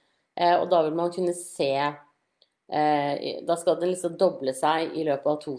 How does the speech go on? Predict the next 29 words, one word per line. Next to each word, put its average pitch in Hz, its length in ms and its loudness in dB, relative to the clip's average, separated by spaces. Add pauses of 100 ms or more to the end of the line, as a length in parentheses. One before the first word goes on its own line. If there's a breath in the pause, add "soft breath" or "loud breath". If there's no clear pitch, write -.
til 151 100 -8
tre 127 240 0
dager. 123 460 -4 (480)
Så 214 340 4
hvis 202 160 -6
du 208 80 -8
fortsatt, 185 560 0
eh, 185 460 6
ikke 160 380 0
føler 147 260 0
deg 147 180 -2
noe 156 360 -4
veldig 147 260 -4
gravid 147 560 -6
og 143 480 2 (340 loud breath)
er 143 240 0
bekymret, 147 680 -4 (320)
skal - 140 -18
vi 131 100 -12
si, - 80 -8
hvis 147 140 -8
du 208 80 -4
fortsatt 190 280 -2
er 160 80 2
bekymret 151 400 -2
på 185 80 -6
mandag 165 360 0
da, - 40 -12 (640)
så, - 280 6